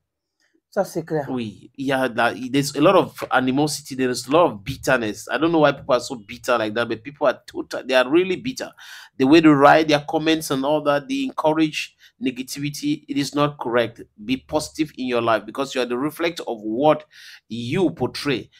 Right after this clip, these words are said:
Speaker 2: If you send out positive vibes, you gain positive vibes. If you send out negative vibes,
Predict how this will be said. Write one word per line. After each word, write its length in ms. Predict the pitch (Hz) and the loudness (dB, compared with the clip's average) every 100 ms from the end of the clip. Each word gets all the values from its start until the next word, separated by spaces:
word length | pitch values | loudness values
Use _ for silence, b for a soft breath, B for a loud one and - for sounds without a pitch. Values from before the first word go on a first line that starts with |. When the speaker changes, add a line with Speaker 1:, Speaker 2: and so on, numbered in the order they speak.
| b - | b -12
Speaker 2:
If 160 | 120 | -8
you 60 | 123 | -4
send 280 | - 180 165 | 0 0 6
out 260 | 151 147 - | 6 6 0
positive 360 | 156 - 143 | -2 0 0
vibes, 460 | 110 135 135 117 - | 4 6 4 -2 -8
you 180 | 123 107 | -8 -2
gain 240 | 143 147 | -2 -2
positive 380 | - 135 147 113 | -6 -6 -6 0
vibes. 300 | 113 92 - | 2 0 -4
If 60 | |
you 100 | 123 | -12
send 200 | 131 175 | -6 -2
out 140 | 143 151 | 0 2
negative 380 | 143 139 143 117 | 0 -4 -6 2
vibes, 340 | 123 123 - | 2 2 -4